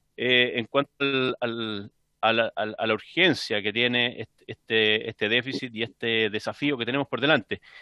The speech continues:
Eh, y en esa línea, presidente, también quiero plantear la idea, eh, quizá un poco más aterrizada que lo, de lo que plantea el diputado Jarpa, por lo menos tener una segunda sesión o una segunda, mm, de, de esta comisión para poder continuar con este diálogo. Yo creo que tenemos que enfocarnos,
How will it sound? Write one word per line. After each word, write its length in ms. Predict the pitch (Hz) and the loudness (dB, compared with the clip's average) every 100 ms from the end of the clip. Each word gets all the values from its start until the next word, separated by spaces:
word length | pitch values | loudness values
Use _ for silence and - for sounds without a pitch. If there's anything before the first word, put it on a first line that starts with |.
| - _ _ _ - | -20 _ _ _ 2
Eh, 260 | 123 127 131 | 4 6 6
y 100 | 135 | 4
en 60 | |
esa 160 | 170 180 | 4 4
línea, 200 | 196 208 | 6 6
presidente, 440 | 185 180 185 202 | 6 4 2 2
también 240 | 170 165 175 | 2 2 0
quiero 420 | 190 196 202 180 | 2 4 4 4
plantear 420 | 170 - 185 196 | 0 4 4 6
la 120 | 185 | 4
idea, 520 | 165 175 185 185 165 - - | 4 4 6 8 6 -2 -18
eh, 80 | 139 | -12
quizá 240 | 135 190 | -4 0
un 80 | 185 | 0
poco 180 | 185 196 | 2 4
más 140 | 185 | 6
aterrizada 560 | 165 117 - 202 160 120 | 4 0 6 8 8 6
que 60 | |
lo, 120 | 123 | 0
de 120 | 113 117 | -2 -2
lo 100 | 113 | 0
que 80 | |
plantea 300 | 117 110 - | 0 0 2
el 80 | 135 | 2
diputado 240 | 131 123 127 | 2 0 0
Jarpa, 260 | 147 156 | 0 0
por 100 | 135 | 0
lo 80 | 127 | 2
menos 220 | 143 170 | 2 2
tener 240 | 139 143 147 | 2 2 2
una 120 | 147 | 0
segunda 640 | 139 127 143 143 143 135 | -2 -4 -2 6 6 6
sesión 600 | - 113 - 156 151 104 - - | 2 -6 0 2 2 0 -10 -12
o 80 | 113 | -4
una 160 | 117 | -4
segunda, 560 | - 120 127 135 127 110 | -4 -6 2 4 6 4
mm, 200 | 104 - | 0 -10
de, 160 | 110 - | -16 -6
de 100 | 117 | -6
esta 220 | - 120 | -2 -4
comisión 320 | 113 110 139 | -4 -6 -4
para 180 | 135 123 | 2 2
poder 300 | 110 123 127 | 4 2 2
continuar 480 | 127 - 113 123 135 | -4 -6 -2 0 0
con 160 | 135 | -4
este 240 | 131 - 135 | -6 -6 0
diálogo. 460 | 135 135 143 175 _ _ _ _ _ _ _ | 2 2 -2 -8 _ _ _ _ _ _ _
Yo 80 | 117 | 0
creo 140 | 135 | 2
que 80 | 135 | 2
tenemos 260 | 123 135 143 | 2 2 0
que 100 | 139 | -4
enfocarnos, 760 | - 117 131 147 156 156 131 | -6 0 2 2 2 2 0